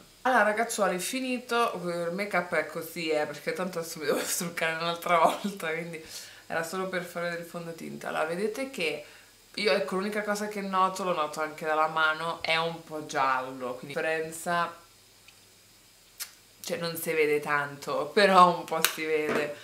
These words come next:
soprattutto sotto le luci queste qua, quindi è proprio il colore, però, cioè, era il colore più chiaro, eh.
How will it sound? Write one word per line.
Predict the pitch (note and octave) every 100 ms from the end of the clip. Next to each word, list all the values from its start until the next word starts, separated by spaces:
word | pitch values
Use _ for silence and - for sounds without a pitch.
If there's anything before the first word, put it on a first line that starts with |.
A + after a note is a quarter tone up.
| - -
soprattutto | - D#3+ F3 E3+ E3 F3+
sotto | E3+ D3+ - D3
le | D3+
luci | D3+ D3 D3
queste | C#3+ C#3 C#3+ C#3+
qua, | - B2 -
quindi | F3 E3
è | D#3
proprio | D#3 D3+
il | D3+
colore, | D#3 D3 C#3 C#3+
però, | C#3 D3+ D3+ - - - - -
cioè, | - D3 C#3+ - - - -
era | - D3+
il | D3
colore | D#3+ D#3 D#3
più | D3
chiaro, | D#3 D3 C#3 C#3 D3
eh. | D3